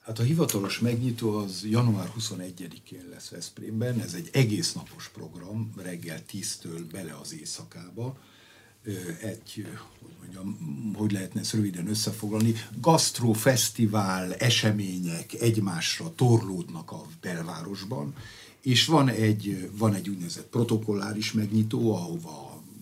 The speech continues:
dignitáriusok vannak meghívva, a polgármesterek, az európai képviselők, a, az államképviselői, és van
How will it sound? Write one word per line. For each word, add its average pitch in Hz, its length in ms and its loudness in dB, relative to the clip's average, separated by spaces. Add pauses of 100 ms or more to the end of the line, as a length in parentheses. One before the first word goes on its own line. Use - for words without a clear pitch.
(120)
dignitáriusok 87 840 -10
vannak 82 360 -12
meghívva, - 440 -10
a - 100 -18
polgármesterek, 82 880 -4
az 151 120 -14
európai 170 440 0
képviselők, - 720 -2
a, - 300 -12 (560)
az - 160 -14
államképviselői, 110 1200 2
és 107 160 4
van 123 400 4